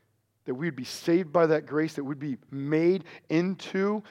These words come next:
his people, into the very children of Abraham, and that we would live with him forever. So know that the promises that God has given us throughout his word and ones we have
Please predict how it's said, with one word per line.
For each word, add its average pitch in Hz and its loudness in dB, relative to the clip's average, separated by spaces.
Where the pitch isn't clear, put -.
his 160 2
people, 185 2
into 160 -2
the 147 -6
very 151 4
children 190 4
of 147 10
Abraham, 196 6
and 156 -2
that 143 0
we 156 -4
would 190 0
live 156 2
with 131 -6
him 123 -6
forever. 127 -8
So - -8
know 175 0
that 127 -16
the 143 -4
promises 170 0
that 135 -6
God 151 -2
has 127 -6
given 156 -2
us 117 -10
throughout 156 4
his 156 -2
word 147 2
and 110 -6
ones 147 0
we 156 0
have 156 6